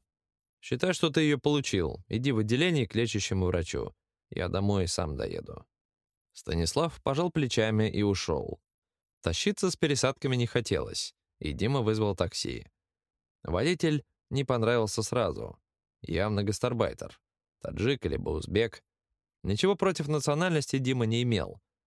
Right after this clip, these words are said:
но таксист должен хорошо знать город. Зачастую и навигатор не помощник — потому что есть дорожные развязки хитрые,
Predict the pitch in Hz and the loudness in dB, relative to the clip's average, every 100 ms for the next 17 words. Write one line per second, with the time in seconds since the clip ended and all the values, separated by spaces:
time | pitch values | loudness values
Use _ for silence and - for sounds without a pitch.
0 | _ - - 78 98 - 180 123 131 135 | _ -10 -6 -4 -4 0 2 2 2 2
1 | 131 - 113 107 123 113 110 120 120 107 | 0 0 -2 0 0 0 0 -2 0 0
2 | - - - _ _ _ _ _ _ - | 0 -10 -16 _ _ _ _ _ _ -6
3 | 90 90 151 - 196 170 120 120 127 160 | -4 0 -2 2 2 4 2 2 2 0
4 | - - 69 73 80 82 - 50 - - | 0 -4 -6 -4 -2 -2 -4 -10 -14 -18
5 | _ _ _ _ - - 120 147 147 143 | _ _ _ _ -12 -4 -2 0 0 2
6 | 139 - - - 113 139 120 117 113 110 | 0 -2 -8 0 2 2 2 2 2 2
7 | 110 98 - 87 - 151 - 65 - | 0 0 -4 -4 -4 -2 -2 -4 -6